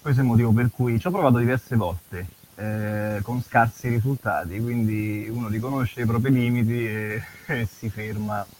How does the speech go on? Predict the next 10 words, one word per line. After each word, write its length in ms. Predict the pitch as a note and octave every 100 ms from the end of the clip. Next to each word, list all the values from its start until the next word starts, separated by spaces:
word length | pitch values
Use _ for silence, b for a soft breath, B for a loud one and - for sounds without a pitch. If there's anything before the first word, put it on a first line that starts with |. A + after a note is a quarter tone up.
| - - - - - -
nella 280 | A#2 A2 A2
zona 220 | A#2 A2
che 200 | G#2 G#2+ G#2+
per 160 | A#2 G#2+
ora 420 | G#2+ G#2 G2+ - -
sembra 480 | - A2 G#2 G#2 G#2 G#2+
più 520 | - A2 G#2+ G#2 G#2
adatta, 560 | G#2 G#2+ G2 F#2+ - - G#2+
poi 200 | D#3+ C3
in 120 | F#2